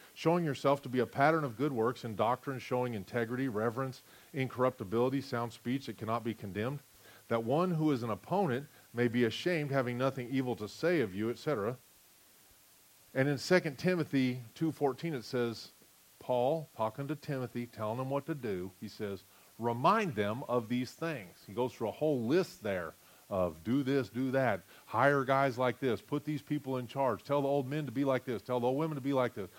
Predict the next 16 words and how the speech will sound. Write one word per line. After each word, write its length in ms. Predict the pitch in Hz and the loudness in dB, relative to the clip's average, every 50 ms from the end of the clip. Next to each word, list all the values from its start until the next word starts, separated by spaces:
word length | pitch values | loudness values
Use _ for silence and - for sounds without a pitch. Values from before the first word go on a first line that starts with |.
| - - - | -20 -4 2
tell 140 | - 139 139 | 2 4 4
the 80 | 139 | 4
young 220 | 147 160 170 170 147 | 2 0 0 -2 -2
people 200 | 156 156 143 127 | -2 -2 -2 -2
to 60 | 113 | -2
be 80 | 139 | 0
like 240 | 147 139 135 127 - | 2 2 2 2 0
this, 160 | - 110 92 | -2 -6 -6
tell 220 | - - 139 135 120 | -4 0 0 0 2
husbands 420 | 110 151 165 156 127 135 127 107 | 2 2 0 0 -2 -6 -8 -6
and 100 | 117 120 | -6 -4
wives 300 | 127 135 139 135 117 - | -2 0 0 0 -2 -4
to 80 | - 139 | -6 -6
live 220 | 110 117 123 107 | -4 -4 -2 0
like 180 | 123 113 107 - | 0 0 0 -2
this, 240 | - 107 92 - | -4 -6 -6 -6